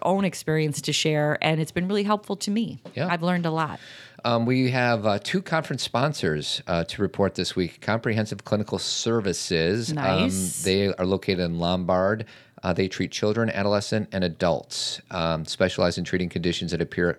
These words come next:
Speaker 2: throughout the age spectrum. So, uh, check them out at discover C C S dot org. And then Cheryl Stoller, Parenting, Parent Coaching,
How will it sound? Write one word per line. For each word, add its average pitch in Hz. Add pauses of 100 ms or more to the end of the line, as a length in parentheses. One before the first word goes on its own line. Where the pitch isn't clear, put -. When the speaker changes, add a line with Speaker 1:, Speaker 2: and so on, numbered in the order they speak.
Speaker 2:
throughout 107
the 80
age 87
spectrum. 67 (480)
So, 98
uh, 87 (500)
check -
them 101
out 98
at 87
discover 92
C -
C 92
S 90
dot 92
org. 98
And 101
then 98
Cheryl 120
Stoller, 113
Parenting, 104
Parent 113
Coaching, 64